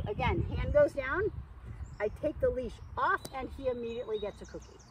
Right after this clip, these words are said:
All right, so this is very, very early stages of leash training, is when I take that leash off, what does he do?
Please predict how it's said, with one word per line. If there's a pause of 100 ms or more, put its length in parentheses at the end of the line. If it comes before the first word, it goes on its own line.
(240)
All
right,
so
this
is (140)
very,
very (100)
early
stages (420)
of
leash
training, (440)
is (100)
when
I (120)
take
that
leash (100)
off, (920)
what
does
he
do?